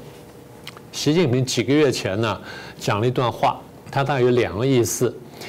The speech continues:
一个叫做这个东强西弱，就东方开始强起来了，西方开始弱，比，相对比较弱了。这是一个比较静态的描述。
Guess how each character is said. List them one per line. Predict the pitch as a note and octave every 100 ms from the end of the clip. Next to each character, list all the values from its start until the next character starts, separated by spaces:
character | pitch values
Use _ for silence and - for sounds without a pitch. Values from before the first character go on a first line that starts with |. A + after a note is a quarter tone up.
| - - -
一 | E3
个 | F#3+ D#3
叫 | D#3
做 | B2+ B2+ A2+
这 | G2 A2+
个 | G#2+
东 | - D#3 D#3+
强 | C3+ G#2+ G#2+
西 | A#2 - C3+
弱， | C3+ A#2+ - -
就 | C#3
东 | C#3 E3 E3
方 | E3 D#3
开 | D#3+
始 | C3+
强 | G#2+ - G#2+ B2+
起 | C3+
来 | G#2 F#2
了， | G#2+ G#2+ - - -
西 | - - D3
方 | C#3 C3+
开 | C3
始 | A2+
弱， | G#2+ A#2+ D3 C3
比， | B2+
相 | A2+ D#3+ D3
对 | C#3+
比 | A2
较 | G2+
弱 | A2 B2+ G2+
了。 | - - - - - - -
这 | F#3+
是 | F3 D#3
一 |
个 | C3+
比 |
较 | G#2+ A2+
静 | - F#3 C3+
态 | - B2
的 | A2
描 | F#2+ F2+ G#2+
述。 | B2 -